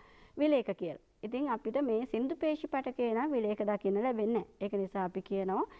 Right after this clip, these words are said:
සින්දු පේශි පටක නිර්විලිකිතයි කියලා. ඔන්න සින්දු පේශි පටකයේ ව්‍යුහමය ලක්ෂණ. දැන් දුවේ පුතේ අපි මේවත් දැනගෙන ඉන්න ඕනේ. අපෙන් ප්‍රශ්නයක් අහද්දී අපෙන් අහන්නේ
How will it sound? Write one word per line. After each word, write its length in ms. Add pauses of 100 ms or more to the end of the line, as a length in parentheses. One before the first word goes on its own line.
(120)
සින්දු 340
පේශි 340
පටක 540
නිර්විලිකිතයි 960
කියලා. 300 (520)
ඔන්න 160 (120)
සින්දු 300
පේශි 280
පටකයේ 460
ව්‍යුහමය 400
ලක්ෂණ. 380 (260)
දැන් 240
දුවේ 180
පුතේ 240
අපි 180
මේවත් 360
දැනගෙන 320
ඉන්න 160
ඕනේ. 160
අපෙන් 260
ප්‍රශ්නයක් 560
අහද්දී 360
අපෙන් 320
අහන්නේ 500